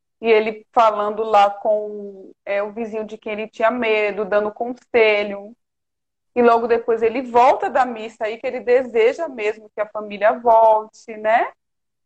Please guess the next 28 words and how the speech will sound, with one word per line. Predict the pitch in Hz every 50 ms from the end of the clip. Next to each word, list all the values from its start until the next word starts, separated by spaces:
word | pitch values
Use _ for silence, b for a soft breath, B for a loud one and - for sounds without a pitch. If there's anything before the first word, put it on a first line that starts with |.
| _ _ _ _ _ -
Então | 240 233 - 247 247
acaba | 240 240 247 247 247 269
sendo | 262 - 262 247
uma | 254 247 247
mensagem | 254 254 254 247 - - 240 233 240 240 262 269 254
bem | 240 254 262 254
bonita. | 339 415 440 381 - -
E | 254
assim, | 269 262 - 254
o | 240
meu | 240 240 247 269 330 - _ _
filho, | - 247 254 277 302 285 302
a | -
minha | 214 214 226 233
filha | 233 - - 233 220 240 240
ama, | - 165 220 226 233 240 254 269 - _ _ _ _ _ _ _ _ -
e | 254
meu | 247 247 247
filho | 247 285 226 247
se | 247 -
identificou | 240 233 262 262 - - 294 262 - 240 226
bastante, | 233 247 320 415 - - _ - 254 214 214 214 - _
se | _ 240 226
tornou | - 240 240 240 233 226
um | 240
dos | 233 247 262 247
livros | 247 240 233 233 240 - _ -
preferidos, | 262 247 277 508 - 392 381 311 240 233 208 226 247